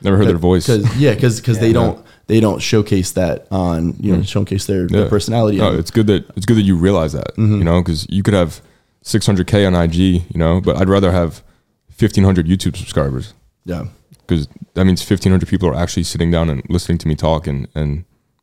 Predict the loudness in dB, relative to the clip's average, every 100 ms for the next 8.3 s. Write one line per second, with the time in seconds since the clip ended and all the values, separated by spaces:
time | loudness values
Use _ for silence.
0 | -8 -4 2 2 2 -4 -6 -4 -4 -2
1 | -2 -2 -8 _ _ -6 -2 2 2 2
2 | 2 0 -2 -6 -10 -6 -2 0 0 0
3 | -2 -4 -6 -8 _ -6 -2 -2 -2 -2
4 | -4 -8 _ _ _ -10 -4 -4 -4 _
5 | _ _ 0 2 4 4 2 0 2 0
6 | 0 0 2 2 2 -2 -8 _ _ _
7 | -2 0 2 2 2 4 2 0 0 0
8 | 0 -2 -2